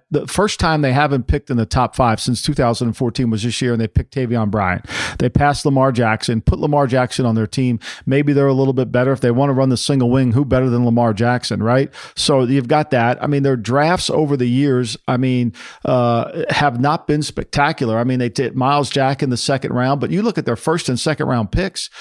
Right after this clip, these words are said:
you know, they've picked the, they've had the fourth pick overall, the fifth pick overall, two third pick overall. Fowler and Bortles are two of the third picks overall, and both of them probably won't be on the team next year.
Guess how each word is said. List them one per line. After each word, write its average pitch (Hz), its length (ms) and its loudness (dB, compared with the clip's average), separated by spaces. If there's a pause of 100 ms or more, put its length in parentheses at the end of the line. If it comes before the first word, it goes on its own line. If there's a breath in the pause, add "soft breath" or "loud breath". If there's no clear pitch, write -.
(260 loud breath)
you 160 100 0
know, 135 100 2
they've 180 240 0
picked - 300 0 (260 soft breath)
the, 135 80 0 (140)
they've 165 180 2
had 143 200 2
the 123 60 0
fourth 175 400 -2
pick - 200 -2
overall, 160 500 2
the 120 80 -2
fifth - 300 -4
pick 185 180 -4
overall, 151 420 2
two 202 240 -4
third 175 340 -2
pick 143 220 -4
overall. 127 520 2 (220 loud breath)
Fowler 165 480 2
and 127 120 0
Bortles 160 360 0
are 127 80 0
two 185 220 -2
of 160 40 2
the 135 100 2
third 156 280 -2
picks - 240 0
overall, 151 420 2
and 127 100 2
both 175 240 2
of 139 100 2
them 135 160 0
probably 151 340 0
won't 147 180 0
be 151 80 0
on 156 120 2
the 147 80 0
team 208 260 -2
next 110 300 -2
year. 104 200 -2